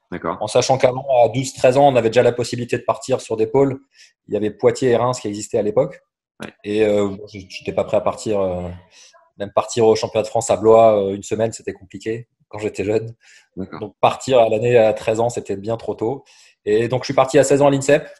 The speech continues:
Speaker 2: Euh, j'ai fait deux ans là-bas avec, euh, donc, il y avait Luigi Borfiga qui tenait, euh, qui tenait l'insep.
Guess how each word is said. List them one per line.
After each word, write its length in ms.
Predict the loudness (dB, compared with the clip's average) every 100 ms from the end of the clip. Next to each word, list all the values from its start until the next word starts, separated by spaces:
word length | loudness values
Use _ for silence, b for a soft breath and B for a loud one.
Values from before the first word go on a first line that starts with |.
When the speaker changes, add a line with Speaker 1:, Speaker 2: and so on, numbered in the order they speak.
| B B B -4
Speaker 2:
Euh, 80 | -4
j'ai 100 | 0
fait 160 | -2
deux 180 | 2 2
ans 80 | 6
là-bas 420 | 8 6 4 -4
avec, 400 | -8 -2 -2 0
euh, 240 | 0 0 0
donc, 180 | -4 -6
il 40 |
y 20 |
avait 160 | -2 -2
Luigi 300 | -4 -8 -6
Borfiga 440 | -6 -6 -4 -2
qui 300 | -4 -10 -16
tenait, 300 | -14 -12 -10
euh, 240 | -10 -10 -14 -16 _ _ _ -20
qui 100 | -20
tenait 220 | -14 -12 -10
l'insep. 300 | -8 -8